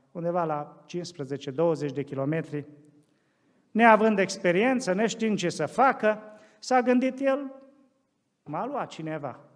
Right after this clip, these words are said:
dar mai sunt mașini.” Însă, spre surprinderea lui, nu l-a luat nimeni. Dumnezeu vrea să-i dea o lecție. A încercat la un moment dat să intre la cineva în casă, să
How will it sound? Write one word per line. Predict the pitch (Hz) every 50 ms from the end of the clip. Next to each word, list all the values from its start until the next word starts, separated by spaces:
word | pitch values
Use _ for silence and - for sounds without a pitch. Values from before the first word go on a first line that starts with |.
| _ _
dar | - 120 117 135 143 143
mai | - 147 156 147
sunt | - - 160 156
mașini.” | 151 151 143 - - 131 113 - - - - _ _ _ _ _ _ _
Însă, | - 202 220 208 214 - 202 185
spre | 180 - - - 202 196
surprinderea | 180 - 180 170 160 - 254 285 269 247 247 233
lui, | 220 220 226 220
nu | 214 214
l-a | 208 202 190
luat | 185 180 165 156 - - - - - _
nimeni. | 147 139 131 120 110 110 - - - - 143
Dumnezeu | 143 160 160 156 156 143 139 175 185 185
vrea | 165 156 165 165 175
să-i | 170 - 165 147
dea | 143 165 160
o | 151 151
lecție. | 139 131 131 113 - - - 117 117 - _ _ _ _ _ _ _ _ _ _ _ _ _ _ _ _ _ _ _ _ _ _ _ _ _ _
A | - 202
încercat | 226 220 233 240 226 233 262 277
la | 262 247
un | 233 226
moment | 226 220 226 240 240 226
dat | 220 220 220
să | 214 - 196
intre | 208 214 196 202 196
la | 180 180
cineva | 175 - 175 170 160 156 147 165 170
în | 160 151
casă, | 139 - 151 165 185 180 - 190
să | 165 - - 135 127 123 120